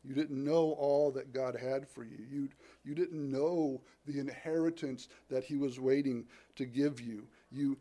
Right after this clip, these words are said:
you felt constrained by the law. Uh, then at the right moment, the right timing, God sent. He sent his Son. He sent this little child who would then walk among us two thousand years ago.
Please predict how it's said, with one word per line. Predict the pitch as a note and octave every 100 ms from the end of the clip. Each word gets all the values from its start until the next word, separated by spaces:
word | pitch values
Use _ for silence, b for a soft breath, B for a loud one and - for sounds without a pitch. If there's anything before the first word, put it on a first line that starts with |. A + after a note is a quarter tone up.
| -
you | D3
felt | - E3 D3+ -
constrained | D3+ C#3 - - - D3 D#3+ F#3 G3 D#3+ B2+ - B B2
by | C3+ C#3 C3 B2+ B C#3
the | D3+
law. | D3 C#3+ D3+ C#3 C3+ C3+ B
Uh, | D3 C#3 C#3
then | C3+ F3+ F3+ D3+ B -
at | E3
the | F3
right | D3 D#3+ F3 F#3
moment, | E3 D#3 F#3+ F3+ D#3
the | -
right | D3 E3+ F3+ F3+ -
timing, | - F#3+ G#3 F#3 D3+ C#3+ B2+
God | E3 F3 F3+ F3 B B
sent. | - - A3 F3+ C#3
He | - D#3
sent | D3+ - G3 G3 -
his | F3+ E3
Son. | - G3+ F3
He | D3 C#3+
sent | - G#3+ A3
this | F3+ -
little | F#3 F#3 E3+
child | - F#3 F#3+ F3 D3 C#3 C#3 B
who | E3
would | F#3 D#3+
then | G3 F#3+ E3+ D#3
walk | G#3 G#3+ G#3+ G#3
among | F#3 F3 F3+ G3 A3 A3+
us | D#3 C3 B2 - B B -
two | G3+ G#3
thousand | G#3 G#3 G#3 E3+ F3+
years | F#3 F#3+ F3+
ago. | E3+ D3+ C#3